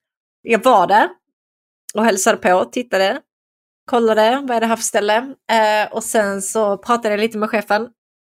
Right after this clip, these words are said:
Och sen så sa han att jag skulle få lov att komma tillbaka. Och, eh, jag vet inte om, eh, jag vet, <laughs> jag vet inte varför jag kommer tillbaka, men jag tror att det är så här, någon arbetsintervju. Jag tror inte att jag åker dit för att han ska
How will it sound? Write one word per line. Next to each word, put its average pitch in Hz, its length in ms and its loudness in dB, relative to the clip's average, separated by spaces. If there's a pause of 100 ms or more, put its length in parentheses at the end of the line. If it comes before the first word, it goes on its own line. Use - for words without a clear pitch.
(160)
Och 214 120 0
sen 190 260 -4
så 196 380 -4
sa 196 240 0
han 185 380 -2
att 180 340 -4
jag 180 80 -6
skulle 185 200 -6
få 190 100 -14
lov 185 100 -2
att 180 80 -4
komma 185 140 -8
tillbaka. 226 400 -2 (400)
Och, 208 500 0
eh, 208 200 2
jag 208 140 0
vet 214 160 -6
inte 254 220 -4
om, 196 200 -2
eh, 208 480 -4 (520)
jag 220 80 -6
vet, 220 260 -4
<laughs> 240 120 0
jag 233 120 2
vet 220 120 -12
inte 233 180 -2
varför - 220 4
jag 208 100 -2
kommer 208 160 -2
tillbaka, 196 400 0
men 190 80 -8
jag 202 140 -2
tror 214 180 -2
att 180 80 -2
det 190 80 -2 (120)
är 175 40 -6
så 190 160 -6
här, 160 120 -4 (500)
någon 202 100 -2
arbetsintervju. 175 600 -2
Jag 180 100 -4
tror 226 160 -2
inte 220 140 -2
att 190 60 -4
jag 190 140 -2
åker 214 100 -6
dit 208 200 0
för 190 60 -6
att 190 60 -6
han 185 120 -4
ska - 120 -10